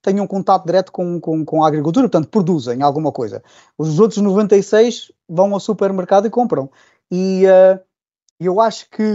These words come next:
nós, como aqu-, aqueles quatro por cento que tá, que, que eu acho que me incluo, porque trabalho na, na, nessa,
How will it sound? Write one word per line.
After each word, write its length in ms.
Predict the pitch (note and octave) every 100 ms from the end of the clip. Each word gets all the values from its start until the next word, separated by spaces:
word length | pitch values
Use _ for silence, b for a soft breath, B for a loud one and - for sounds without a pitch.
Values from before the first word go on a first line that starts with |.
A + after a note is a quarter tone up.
| F#3+
nós, 400 | F3 G3 G#3+ -
como 460 | - F#3+ F3 E3 F#3
aqu-, 200 | D3 -
aqueles 260 | D#3 G3+ -
quatro 280 | G#3+ G3
por 100 | _
cento 260 | - F#3+ D3+
que 80 | -
tá, 220 | F3+ D#3+ D#3 _ _ _ _ _ _ _ -
que, 120 | D#3+
que 120 | -
eu 220 | E3 C#3+ E3+
acho 220 | E3+ -
que 80 | E3
me 100 | F#3
incluo, 360 | E3+ F3 F#3
porque 460 | F#3+ - D#3 C#3 C3 b b -
trabalho 400 | D#3 D#3 D3+ D3+
na, 180 | C#3+
na, 220 | C3+ C#3 C#3+
nessa, 680 | C#3 C3+ C#3 C3 C3 C#3